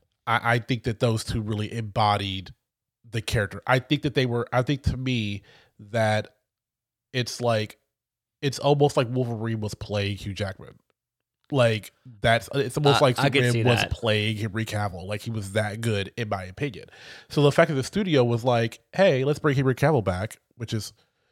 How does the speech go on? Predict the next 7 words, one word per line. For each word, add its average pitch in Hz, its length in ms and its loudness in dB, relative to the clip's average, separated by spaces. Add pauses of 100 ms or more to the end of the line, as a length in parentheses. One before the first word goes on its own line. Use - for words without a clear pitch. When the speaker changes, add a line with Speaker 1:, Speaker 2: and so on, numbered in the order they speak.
(840)
Speaker 1:
one 123 260 0
of 110 80 -2
the 101 60 -6
smart 110 340 -2
things, 104 260 -4 (480)
duh, 110 380 2 (160)
Avi. 95 460 -8